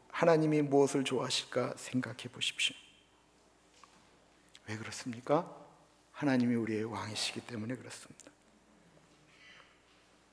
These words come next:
한제로 하나님이 내 남편, 예수 잘 안 믿고 말썽 피는 남편 구박하는 거 원하시겠습니까?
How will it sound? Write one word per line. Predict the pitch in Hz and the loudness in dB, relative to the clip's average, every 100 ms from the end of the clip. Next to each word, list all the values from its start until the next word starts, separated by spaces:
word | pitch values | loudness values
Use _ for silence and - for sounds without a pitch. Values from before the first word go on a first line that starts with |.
| _ _ _ _ _ _ _ - - _ _ _ _ - - _ - - - | _ _ _ _ _ _ _ -20 -20 _ _ _ _ -20 -20 _ -20 -20 -4
한제로 | 143 143 120 120 | 4 6 6 6
하나님이 | 127 160 147 143 139 127 120 - - | 10 10 12 10 10 8 4 -8 -8
내 | - 127 | 4 6
남편, | 127 117 113 - 120 104 - - - _ _ | 8 4 2 2 0 0 -12 -20 -20 _ _
예수 | 113 113 - | -2 -2 0
잘 | 120 113 | 0 2
안 | 123 | 4
믿고 | 131 127 - 127 135 135 131 - | 4 2 0 0 2 0 -2 -6
말썽 | - 117 - 131 | -6 0 4 4
피는 | - 139 127 | 4 2 4
남편 | 120 120 - 127 131 123 - - - - _ _ _ - _ - _ _ _ | 0 -2 -2 0 -2 -6 -16 -20 -20 -20 _ _ _ -20 _ -20 _ _ _
구박하는 | - 143 151 135 143 127 | -2 10 10 10 6 4
거 | |
원하시겠습니까? | 113 98 98 - 92 - - - 135 | 2 -2 -4 -6 -8 -14 -16 -12 -10